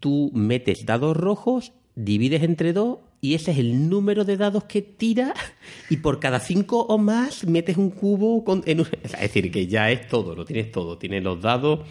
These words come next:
que tira los dados. Y también tienes control de azar, porque hay acciones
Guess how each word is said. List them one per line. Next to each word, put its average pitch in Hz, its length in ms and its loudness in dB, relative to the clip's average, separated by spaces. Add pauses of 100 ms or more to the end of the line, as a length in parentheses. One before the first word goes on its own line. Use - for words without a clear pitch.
(300)
que 90 80 -4
tira 92 160 -2
los 85 120 -4
dados. 82 260 -4 (440)
Y 120 80 0
también 107 200 2
tienes 156 180 2
control 107 480 2
de 92 60 0
azar, 85 420 -8
porque 101 220 -2
hay 113 100 4
acciones 175 520 -2